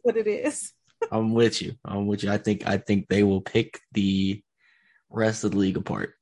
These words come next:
Speaker 2: And I don't, I've said that on the pod plenty of times, so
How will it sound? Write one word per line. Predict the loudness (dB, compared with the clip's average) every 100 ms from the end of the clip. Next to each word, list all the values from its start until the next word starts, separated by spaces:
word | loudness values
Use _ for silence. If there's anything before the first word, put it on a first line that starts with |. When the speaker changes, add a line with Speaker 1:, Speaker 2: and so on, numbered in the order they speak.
| _ _ _ _ _ _ -16 -4
Speaker 2:
And | 0
I | 2
don't, | 2 -2 -8 _ _ _ _ _ -6
I've | -2 -2
said | -2 0
that | 0 0
on | -2
the | -6
pod | -4 -4 -4 -4
plenty | -6 -4
of | -6
times, | -6 -4 -6 -6
so | -8 -10